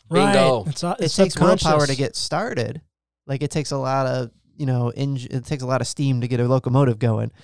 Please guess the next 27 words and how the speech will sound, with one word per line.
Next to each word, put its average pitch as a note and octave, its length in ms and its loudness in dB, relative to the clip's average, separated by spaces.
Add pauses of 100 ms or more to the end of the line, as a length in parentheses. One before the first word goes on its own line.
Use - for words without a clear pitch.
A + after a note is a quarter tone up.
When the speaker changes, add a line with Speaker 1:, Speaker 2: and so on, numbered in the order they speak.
(100)
Speaker 3:
But C3+ 100 2
once D#3+ 180 2
it's B2+ 140 -2
going, B2 600 2 (420)
Speaker 2:
Yeah. C4 140 -4
Speaker 3:
it - 40 -2
doesn't D3 240 2
cost E3 300 0
you C3+ 80 0
the A#2+ 80 -2
same C3+ 220 -4
Speaker 2:
Yep. A#2+ 100 -2
Speaker 3:
amount D3+ 240 -2
anymore. F#3 460 -8 (220)
And C#3+ 120 -6
I D3 60 0
think G3 200 -6
that's D3+ 260 0
what, C#3 260 -2 (480)
that's D#3 260 -2
the C#3+ 100 -4
big B2+ 360 -2
part C3+ 300 -2
of B2 80 -2
why A#2 600 -4 (160)
all B2+ 360 0
the A#2 180 -4